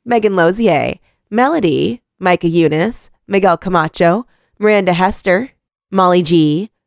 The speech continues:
Molly Marks, Noah Spargo, Rachel C, Rashad Black, Randy Klett, Rebecca Goss, Robert F, Rogue Kalehua, Sasha Gibson, Shannon P, Sylvie T, Victoria Beck,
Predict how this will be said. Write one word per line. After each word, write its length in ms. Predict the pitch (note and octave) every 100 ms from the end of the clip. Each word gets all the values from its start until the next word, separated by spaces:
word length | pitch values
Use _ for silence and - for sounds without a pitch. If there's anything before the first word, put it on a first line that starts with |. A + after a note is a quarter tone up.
| -
Molly 260 | G3+ F#3+ F#3+
Marks, 560 | F#3 G3+ - - - - -
Noah 240 | G#3+ G3+
Spargo, 680 | - F#3+ D#3 D#3 D#3 F#3 C4 _ _ -
Rachel 300 | D#4+ - A#3+
C, 500 | - A#3+ A#3 C#4 - _ _ -
Rashad 380 | F3+ G#3 D#3 F3
Black, 440 | F#3 F3 A#3 _ _ _ _ -
Randy 300 | C#4 B3 G3
Klett, 340 | G#3+ G3+ C4+ _ _ _ -
Rebecca 360 | G3 F3+ E3+
Goss, 580 | D#3+ F3+ E3 E3 A#3 - _ _
Robert 380 | - C4+ A3+ A3+
F, 440 | - A3+ D4+ - - _ _ -
Rogue 220 | G3+ F#3+
Kalehua, 680 | G3 D3+ E3 A#3 E3 G#3 - _ _ _ _
Sasha 340 | - E4 B3+
Gibson, 580 | F3+ D#3 - F#3 F#3 C4 _
Shannon 400 | - G3+ E3+ D3+
P, 460 | - E3+ D#3 G#3+ - _ -
Sylvie 380 | - C#4+ B3+ A#3+
T, 460 | B3+ B3 C#4 D#4 -
Victoria 480 | A#3+ - E4 D#4 C#4
Beck, 300 | C4+ C#4+